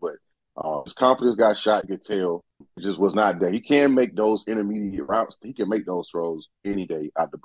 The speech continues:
out of the week. But as far as deep routes, it's just not his thing. It, it wasn't happening, at least anywhere in between the seams. It's not happening.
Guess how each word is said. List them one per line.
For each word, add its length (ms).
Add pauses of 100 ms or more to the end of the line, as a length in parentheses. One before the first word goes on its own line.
out 100
of 60
the 60
week. 200 (420)
But 100
as 100
far 220
as 120
deep 200
routes, 400
it's 200
just 260
not 180
his 140
thing. 540
It, 220
it 60
wasn't 380
happening, 440 (300)
at 120
least 420
anywhere 580
in 120
between 460
the 80
seams. 420 (180)
It's 100
not 220
happening. 380